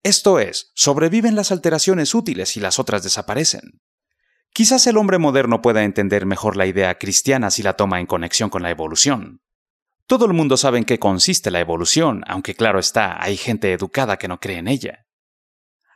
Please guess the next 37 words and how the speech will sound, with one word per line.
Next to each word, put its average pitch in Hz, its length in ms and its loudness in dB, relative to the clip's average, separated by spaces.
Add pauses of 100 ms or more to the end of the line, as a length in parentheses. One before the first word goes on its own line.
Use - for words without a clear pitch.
(120)
A 160 60 0
todos 240 300 4
se 180 100 4
nos 151 180 2
ha 151 100 2
dicho 127 380 0
que 110 140 0
el 107 100 2
hombre 107 340 2
evolucionó 104 580 2
de 101 100 0
tipos - 340 -4
inferiores 101 480 0
de 92 100 -4
vida. 127 320 -4 (960)
En 190 100 4
consecuencia, 220 560 4
uno 165 240 4
a 127 60 4
menudo 120 320 4
se 117 100 -2
pregunta, 110 600 0 (100)
¿cuál 214 220 0
es 208 100 -2
el 208 80 0
paso 208 220 2
siguiente? 226 720 -2 (580)
¿Cuándo 226 320 4
va 196 200 4
a 160 40 4
aparecer 117 580 2
el 98 140 -2
ser 107 380 0
que 104 100 -6
sucederá 143 460 0
al 180 100 -2
hombre? - 520 -2